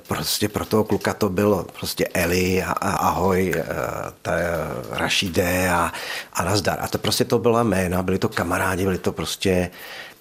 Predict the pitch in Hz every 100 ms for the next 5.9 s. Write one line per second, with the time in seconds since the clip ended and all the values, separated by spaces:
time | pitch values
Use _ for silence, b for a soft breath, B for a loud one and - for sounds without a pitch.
0 | - - - - 95 98 98 82 - 85
1 | - - - - - 104 98 101 92 104
2 | - 98 - 90 92 101 95 104 - 110
3 | 92 80 95 - 87 73 - 90 82 -
4 | 92 90 87 87 - 92 92 - 95 90
5 | - 92 - 98 90 92 87 95 98